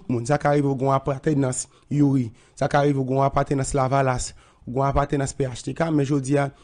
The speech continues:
on essaie de réunir sur une table. Moi, personnellement, m'engager, ça fait gagner, soi-disant, on dit, on parle d'élection. Moi, je ne pas venir là pour élection.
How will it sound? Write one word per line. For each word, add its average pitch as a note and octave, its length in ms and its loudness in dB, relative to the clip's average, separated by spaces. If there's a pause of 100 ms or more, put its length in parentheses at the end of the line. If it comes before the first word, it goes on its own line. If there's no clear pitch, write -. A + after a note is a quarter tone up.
(200)
on F3 120 2
essaie F3 540 6
de C#3 40 4
réunir C#3+ 440 4 (300)
sur - 180 -4
une B2 100 0
table. A#2+ 320 0
Moi, C#3 240 2
personnellement, C#3 520 2
m'engager, C#3 560 4 (600)
ça C#3 140 0
fait C3 160 -2
gagner, C3+ 400 2 (280)
soi-disant, C#3 440 -2
on C3+ 140 2
dit, B2+ 120 -2
on B2+ 60 2
parle B2 220 -2
d'élection. B2+ 600 -2 (180)
Moi, C#3 120 -2
je C3+ 80 -2
ne C3+ 40 -2
pas C#3 160 2
venir C#3 200 0
là B2+ 100 2
pour B2+ 200 0
élection. C3 500 2